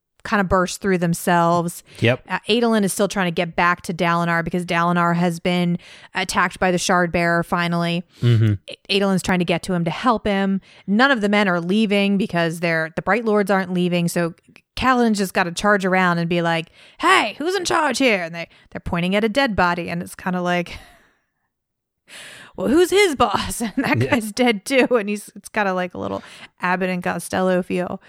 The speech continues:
Speaker 2: Mm-hmm.
Speaker 1: Um, but finally, he, he reaches Adolin and is like, "Listen, get out." So that's kind of cool to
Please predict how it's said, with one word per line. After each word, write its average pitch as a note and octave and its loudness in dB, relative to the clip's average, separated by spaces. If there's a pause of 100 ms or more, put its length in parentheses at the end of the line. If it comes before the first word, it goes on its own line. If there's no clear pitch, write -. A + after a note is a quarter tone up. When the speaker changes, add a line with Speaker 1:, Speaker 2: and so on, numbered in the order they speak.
Speaker 2:
Mm-hmm. G#2+ 2
Speaker 1:
Um, F3+ 2
but F3+ -2
finally, A#3 4
he, F#3 -4
he F#3+ -6 (260)
reaches G#3 0
Adolin G3+ 2
and F3+ 0
is F3 -2
like, F3+ 0
"Listen, F#3+ 0 (800)
get C#4+ 0
out." D4 2 (1700)
So - 0
that's C#4 2
kind C4 2
of G3+ -4
cool G#3 2
to G3 -2